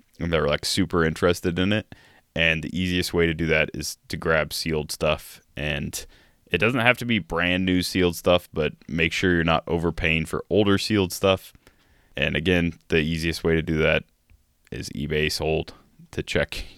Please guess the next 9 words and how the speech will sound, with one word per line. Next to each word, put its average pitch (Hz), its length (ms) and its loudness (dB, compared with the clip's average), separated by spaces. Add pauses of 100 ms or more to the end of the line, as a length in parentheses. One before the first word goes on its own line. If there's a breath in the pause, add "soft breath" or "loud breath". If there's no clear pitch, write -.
(160)
check - 240 0
the 95 80 -10
prices 85 680 -2 (500 loud breath)
of, 78 200 2
like, 78 180 4
recently 78 420 -2
sold 76 300 0
stuff. - 360 -2 (480 soft breath)
Um, 76 460 -2